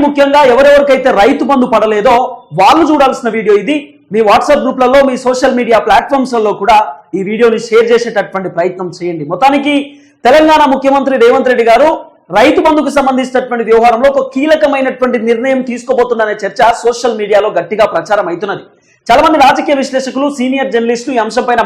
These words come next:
మాట్లాడుతూ ముందుకొస్తున్నారు. అయితే రేవంత్ రెడ్డి సారు ఆయన కొంతమంది ఉన్నత అధికారులతోటి, కలెక్టర్లతోటి, కాంగ్రెస్ పార్టీకి సంబంధించినటువంటి మంత్రులతోటి, ఎమ్మెల్యేలతోటి, ఎమ్మెల్సీలతోటి ఒక భేటీ అవుతున్నాడట. ఆ భేటీ దేనికోసం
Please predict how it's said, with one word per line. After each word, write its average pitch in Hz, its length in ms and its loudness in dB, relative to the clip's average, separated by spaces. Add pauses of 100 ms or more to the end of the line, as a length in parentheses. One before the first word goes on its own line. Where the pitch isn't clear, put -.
మాట్లాడుతూ 233 420 -2
ముందుకొస్తున్నారు. 214 560 -4 (360)
అయితే 262 220 2 (600)
రేవంత్ 311 360 4
రెడ్డి 277 220 2
సారు 247 220 2 (300)
ఆయన 233 240 0
కొంతమంది 233 420 0
ఉన్నత 269 300 0
అధికారులతోటి, 226 580 0 (100)
కలెక్టర్లతోటి, 226 720 0 (440)
కాంగ్రెస్ 277 340 2
పార్టీకి 269 260 0
సంబంధించినటువంటి 240 680 -2
మంత్రులతోటి, 240 560 0 (120)
ఎమ్మెల్యేలతోటి, 233 580 -2 (100)
ఎమ్మెల్సీలతోటి 233 680 -2 (420)
ఒక - 80 0 (140)
భేటీ 277 280 4
అవుతున్నాడట. 240 440 0 (420)
ఆ - 20 4 (100)
భేటీ 269 300 4
దేనికోసం 269 400 2